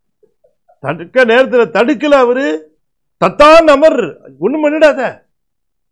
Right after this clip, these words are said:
அந்த வேடத்துல இருக்கிறவர்களை ஏதும் செய்யக்கூடாது, அந்த வேடத்துல இருக்கிறவர்களை காப்பாற்று." அவர் கீழே விழுந்த நேரத்திலையும் காப்பாத்துறார். அந்த வேடத்திற்காக தான் கீழே உயிர் விடுகிற நேரமாக இருந்தாலும் கூட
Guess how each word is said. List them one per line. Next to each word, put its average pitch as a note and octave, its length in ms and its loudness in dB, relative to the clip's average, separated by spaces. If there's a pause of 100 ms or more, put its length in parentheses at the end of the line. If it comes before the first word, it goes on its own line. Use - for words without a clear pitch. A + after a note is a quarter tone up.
அந்த G#2+ 240 -14
வேடத்துல A#3+ 400 -4
இருக்கிறவர்களை A#3 720 -2
ஏதும் A#3 380 -2
செய்யக்கூடாது, G#3 680 -10 (240)
அந்த D3 180 -8
வேடத்துல G#3 440 0
இருக்கிறவர்களை G#3 540 -6
காப்பாற்று." F#3+ 580 -8 (200)
அவர் G3+ 280 -4
கீழே D4 300 -4
விழுந்த C4+ 340 -4
நேரத்திலையும் C#4 480 -2
காப்பாத்துறார். F3+ 520 -4 (1300)
அந்த B2+ 220 -10
வேடத்திற்காக F3+ 1120 -4 (680)
தான் A3 420 -2
கீழே C4 380 0
உயிர் A3 420 -4
விடுகிற G3+ 360 -8
நேரமாக F#3 560 -6
இருந்தாலும் D#3 640 -8
கூட C#3+ 480 -12